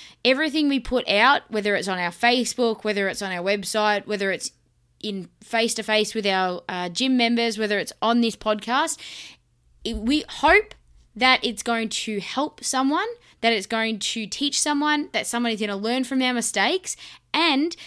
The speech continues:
that it's going to try to cut through all the bullshit that is in this industry, and there is so much of it.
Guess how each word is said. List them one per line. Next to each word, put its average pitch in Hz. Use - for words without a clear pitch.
that 254
it's -
going 277
to 240
try 285
to 269
cut -
through 226
all 214
the 208
bullshit 214
that 196
is 202
in 196
this 185
industry, 180
and 180
there 180
is 175
so 202
much 220
of 196
it. 170